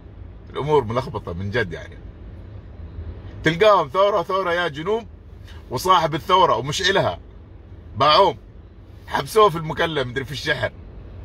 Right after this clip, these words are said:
ما خلوه يدخل، وقام ينزل لك تصريح وبيان ولده فادي، فادي باعوم ينزل بيان يقول لك: "جايين نطرد الاحتلال". ال-، ايش من احتلال؟ الجديد ولا القديم؟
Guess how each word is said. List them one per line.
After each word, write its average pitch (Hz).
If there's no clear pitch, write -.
ما 180
خلوه 220
يدخل، 202
وقام 214
ينزل 220
لك 226
تصريح 196
وبيان 214
ولده 180
فادي، 147
فادي 208
باعوم 135
ينزل 214
بيان 208
يقول 233
لك: 214
"جايين 226
نطرد 214
الاحتلال". 190
ال-، 175
ايش 240
من 240
احتلال؟ 190
الجديد 202
ولا 190
القديم؟ 180